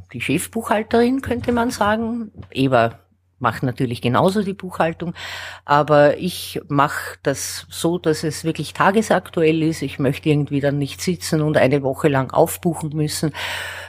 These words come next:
Und das Angenehme bei Buchhaltung ist, man kann das auch machen, wenn man müde ist, weil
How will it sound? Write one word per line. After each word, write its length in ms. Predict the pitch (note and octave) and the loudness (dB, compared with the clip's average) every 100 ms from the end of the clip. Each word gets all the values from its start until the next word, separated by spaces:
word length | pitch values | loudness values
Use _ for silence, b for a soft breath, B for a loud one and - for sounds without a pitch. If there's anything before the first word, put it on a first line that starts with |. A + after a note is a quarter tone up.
| - | -2
Und 440 | E3 D#3 C#3+ - C#3+ | 4 4 4 -2 -4
das 180 | C3 | -2
Angenehme 540 | - D#3+ F#3+ F3 E3 D#3+ | 2 6 8 8 6 6
bei 120 | D3+ | 4
Buchhaltung 600 | - F3+ F3 D#3 E3 D#3 | 2 0 2 2 2 0
ist, 220 | D3 - | 0 0
man 180 | D3 C#3 | 0 0
kann 240 | D3+ C3+ | 2 2
das 120 | C#3+ C#3+ | 2 0
auch 140 | B2 | 2
machen, 480 | C3+ A#2+ D#3+ D3 C#3 | 2 2 0 0 0
wenn 140 | C3+ | -2
man 160 | C3 C3 | -2 -2
müde 260 | D#3 D#3 | 2 4
ist, 260 | C#3+ C#3+ D3 | 4 4 2
weil 260 | B2+ B2+ | 2 2